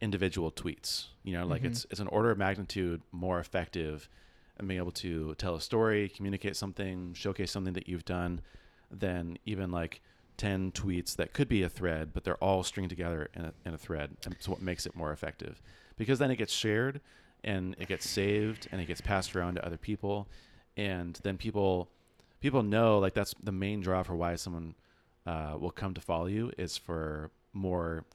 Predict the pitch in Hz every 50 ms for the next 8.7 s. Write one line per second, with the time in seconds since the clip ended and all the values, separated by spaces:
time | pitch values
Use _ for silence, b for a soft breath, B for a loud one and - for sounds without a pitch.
0 | _ _ - - - 101 - - 90 90 - 85 80 - 110 120 107 - - 95
1 | 90 - - - 95 95 95 85 78 78 82 b b b b b b b b -
2 | 87 85 - - 101 87 - 104 110 110 104 95 98 98 95 98 85 82 - 95
3 | 87 - - 95 87 82 80 76 78 76 76 78 - _ - - 101 92 - 92
4 | 85 85 82 73 71 76 76 - _ b b b b b b b - 117 113 113
5 | 104 98 92 - _ _ _ _ - 120 101 85 76 - - 131 131 113 95 90
6 | 87 87 87 - 90 85 82 78 78 76 78 69 - - - 87 82 - - 78
7 | 73 - 87 87 85 82 82 80 85 80 151 143 139 131 127 131 - 90 80 73
8 | - 73 73 78 76 76 - - 98 - - 78 80 80